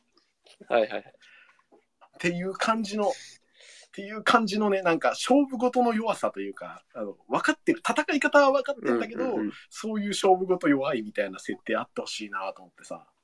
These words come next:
Speaker 1: あー、なるほどね。
Speaker 2: ヤイマンさんのいいな。人生ゲームで札束管理してほしいって。
Speaker 1: <laughs>
Speaker 2: やってそう。
Speaker 1: なるほど。
Speaker 2: 一人だけ銀行役もやってそう。
Speaker 1: はいはい。金貸してほしいね、やっぱりやるみたいです。
Speaker 2: 見える見える。あの、借金まみれの愛が見える。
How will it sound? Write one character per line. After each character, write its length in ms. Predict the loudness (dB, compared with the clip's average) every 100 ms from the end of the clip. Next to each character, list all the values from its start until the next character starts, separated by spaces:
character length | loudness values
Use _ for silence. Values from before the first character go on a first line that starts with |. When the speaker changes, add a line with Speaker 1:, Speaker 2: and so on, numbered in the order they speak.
| _ _ _ _ _ _ _ _
Speaker 1:
あ 80 | -2
ー、 0 |
な 1040 | 2 4 4 4 6 6 4 2 2 0 -2
る 60 |
ほ 40 | 0
ど 60 |
ね。 40 | 6
Speaker 2:
ヤ 80 | 8
イ 60 |
マ 140 | 8 8
ン 40 |
さ 100 | 6
ん 20 | 4
の 60 |
い 100 | -2
い 40 | -4
な。 100 | -4 -4 -6
人 240 | -2 0 0
生 220 | 2 2
ゲ 140 | 2
ー 40 | 0
ム 60 |
で 80 | -2
札 260 | -10 -8 0
束 200 | 0 2
管 180 | 0 -2
理 80 | -4
し 80 |
て 80 | -14
ほ 80 | -12
し 180 | -10 -10
い 20 |
っ 20 |
て。 60 | -12 _ _ _ _ _ -12 -10 -6 0 0 _ -20 _ _ 6
Speaker 1:
<laughs> 320 | 10 8 8
Speaker 2:
や 160 | 4 4
っ 20 | 0
て 100 | 0
そ 160 | 2
う。 40 | 0 -2 -12 -10
Speaker 1:
な 80 | -6
る 60 |
ほ 60 | 2
ど。 80 | 4
Speaker 2:
一 60 |
人 40 | 4
だ 80 |
け 120 | 2 0
銀 200 | -2 2
行 140 | 4
役 160 | 4 4
も 100 | 0
や 80 | -2
っ 40 |
て 80 | -4
そ 140 | -14
う。 40 | -16 _ _ _ _ _ _ _ _ _ _ _ _ _ _ _ _ _ -20 _ -20 _ _ _ _ _ -6
Speaker 1:
は 60 | -4
い 20 |
は 40 | -4 -10
い。 120 | -12 _
金 200 | -6 -4
貸 140 | -4 -2
し 40 |
て 60 | -4
ほ 40 |
し 60 | -2
い 60 |
ね、 60 | -2
や 40 |
っ 40 | 2
ぱ 60 |
り 60 | 4
や 80 | 2
る 80 | 0
み 120 | -4
た 0 |
い 0 |
で 0 |
す。 0 |
Speaker 2:
見 0 |
え 20 |
る 20 |
見 40 | -4
え 20 |
る。 80 | -6
あ 40 |
の、 60 | -8
借 200 | -6 -6
金 160 | 0 6
ま 120 | 8
み 80 | 8
れ 60 | 2
の 120 | 2
愛 140 | 2
が 80 | 0
見 120 | -10
え 40 |
る。 60 | -16